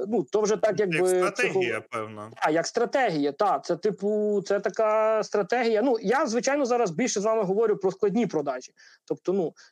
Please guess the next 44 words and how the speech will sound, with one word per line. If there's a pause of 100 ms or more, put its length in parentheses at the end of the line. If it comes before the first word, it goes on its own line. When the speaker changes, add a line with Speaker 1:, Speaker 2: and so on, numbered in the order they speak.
Speaker 1:
тобто,
тому
що,
ну,
якщо
так, (180)
щоб
було
щось,
може,
цікавіше,
бо
якщо
то,
що
ви
знаєте,
то
немає
змісту
вам
розказувати,
получається.
Ну,
тобто, (400)
ви
ж
кожен
день
щось
купуєте
і
продаєте,
чи
на
базарі,
чи
десь
інше, (400)
і
ви
теж (140)
там
продажники